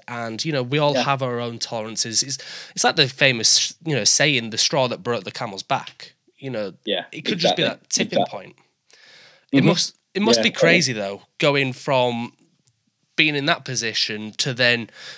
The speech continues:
Speaker 1: coming up to most recently with Chris de Burgh, giving you
Speaker 2: <laughs> Oh, yeah. <laughs> Yeah, there, there's always gonna be a tweet that sort of, uh, shocks you that, that it's happening. Um, but yeah,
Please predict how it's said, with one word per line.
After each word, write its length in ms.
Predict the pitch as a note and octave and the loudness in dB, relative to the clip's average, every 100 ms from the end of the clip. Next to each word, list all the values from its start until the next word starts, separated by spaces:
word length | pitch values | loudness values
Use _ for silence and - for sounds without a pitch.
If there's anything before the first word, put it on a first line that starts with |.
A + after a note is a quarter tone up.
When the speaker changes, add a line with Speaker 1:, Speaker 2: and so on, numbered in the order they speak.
| - | -12
Speaker 1:
coming 200 | - E3 | -2 0
up 140 | C3+ C3+ | 0 0
to 100 | - | 0
most 340 | C3 A#2+ - | 0 0 0
recently 480 | D#3 D3 - F#2+ A2+ | 2 2 2 -2 -6
with 280 | A2+ A#2 - | -4 -6 -6
Chris 240 | - C3 | 0 0
de 80 | B2+ | 2
Burgh, 260 | B2 A#2 - _ _ _ _ _ _ _ _ _ _ - _ _ _ - | -2 -4 -6 _ _ _ _ _ _ _ _ _ _ -20 _ _ _ 0
giving 280 | C3+ B2 | 2 0
you 200 | A#2+ A#2+ | 0 2
Speaker 2:
<laughs> 40 | A#2+ | 4
Oh, 120 | F#3+ | 6
yeah. 800 | G3 F#3 D3+ - - - G3 - - - - _ _ - | 6 4 0 -4 -2 -4 -4 -8 -6 -8 -8 _ _ 4
<laughs> 580 | B3 - - B3 - - - - - - - | 4 4 2 2 2 -2 -8 -6 -6 -6 4
Yeah, 320 | G#3 G3+ E3 - - | 6 6 4 -2 -8
there, 180 | F#3+ G3 | 2 4
there's 200 | G3 G#3 | 6 6
always 180 | A3 G3 | 6 6
gonna 120 | A3 | 6
be 80 | F#3+ | 6
a 60 | E3+ | 4
tweet 420 | - G3+ F#3 - | 4 4 6 6
that 140 | C#3 | 2
sort 240 | - E3+ C3+ | 4 4 4
of, 120 | C#3 | 6
uh, 320 | D3 C#3+ C#3 - _ _ _ _ - | 6 6 4 0 _ _ _ _ -4
shocks 400 | - F#3 - - | 4 4 4 2
you 240 | C3+ G#2+ B2 | 2 2 -2
that, 220 | C#3+ C3+ - | -2 0 0
that 140 | C#3+ | 0
it's 120 | C#3 | 2
happening. 520 | E3+ - C3+ A#2+ A#2+ C3 | 0 -2 0 0 -2 -2
Um, 460 | C#3+ C3+ C3+ C3+ C#3 _ _ _ - | 2 2 2 0 -4 _ _ _ -2
but 100 | F3 | 4
yeah, 220 | G3 | 4